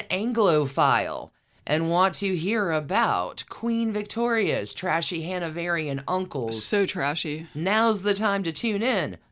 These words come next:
Speaker 1: to Trashy Royals, our little adjacent side podcast.
Speaker 2: George the Third, bad father, gotta say it.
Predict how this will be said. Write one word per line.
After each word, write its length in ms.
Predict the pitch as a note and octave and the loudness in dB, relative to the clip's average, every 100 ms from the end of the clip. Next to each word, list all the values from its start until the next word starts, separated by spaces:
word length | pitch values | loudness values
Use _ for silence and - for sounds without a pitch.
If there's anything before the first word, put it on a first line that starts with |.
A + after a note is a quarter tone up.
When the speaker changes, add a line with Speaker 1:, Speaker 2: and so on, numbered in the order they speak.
| - | -6
Speaker 1:
to 120 | D3 | -4
Trashy 420 | C3+ B2 A#2+ - | 0 2 2 -2
Royals, 720 | C3+ G#3+ G#3 G3 F#3+ F3+ - _ _ - | -2 2 2 4 2 0 -2 _ _ -2
our 160 | - F3+ | 0 2
little 400 | F3 F3+ D3 - | 2 0 0 -2
adjacent 760 | D3 C#3+ D#3 G3+ A#3+ - D#3+ - | -4 -4 -2 0 0 -2 -4 -4
side 420 | - A3 G3 F3+ | 0 2 4 2
podcast. 800 | G#3 F#3+ F3+ G3+ F#3+ F3+ F3 - | 2 2 2 2 2 2 0 -4
Speaker 2:
George 380 | - G#3+ B3 A3+ | 0 4 4 2
the 100 | C4+ | -4
Third, 460 | - C#4 C#4+ B3 G#3 | 0 2 2 0 2
bad 300 | G#3 G#3 G#3 | 4 4 2
father, 520 | G#3 G#3+ A3 A3 F#3+ | 0 2 4 2 2
gotta 300 | E3+ F3+ F#3 | 0 -2 0
say 320 | F#3+ A3 G#3+ | -2 -2 -2
it. 260 | F#3 F3 | -2 -6